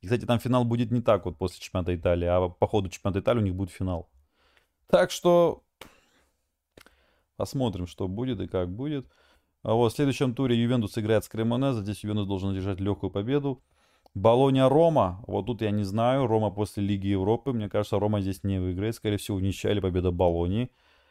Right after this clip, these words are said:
Монца, Наполи нас не интересует. Интер, Сассуоло, вот не знаю, тоже Сассуоло может здесь тоже отобрать очки в теории. Может отобрать очки здесь реально Сассуоло. Опять-таки, как Сассуоло будет играть? Если Сассуоло приедет играть именно задницу рвать,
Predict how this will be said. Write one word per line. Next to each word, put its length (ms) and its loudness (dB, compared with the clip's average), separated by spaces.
Монца, 760 4
Наполи 380 0
нас 200 -2
не 160 0
интересует. 600 -4
Интер, 280 0
Сассуоло, 560 0
вот 200 -2
не 100 2
знаю, 380 2
тоже 400 -2
Сассуоло 380 0
может 480 2
здесь 160 -4
тоже 240 0
отобрать 320 4
очки 260 0
в 60 -6
теории. 380 2
Может 320 2
отобрать 320 -4
очки 220 -10
здесь 240 -12
реально 240 -2
Сассуоло. 460 -6
Опять-таки, 480 2
как 180 -2
Сассуоло 280 0
будет 220 -2
играть? 280 2
Если 140 -4
Сассуоло 440 0
приедет 360 0
играть 320 2
именно 260 2
задницу 460 2
рвать, 360 0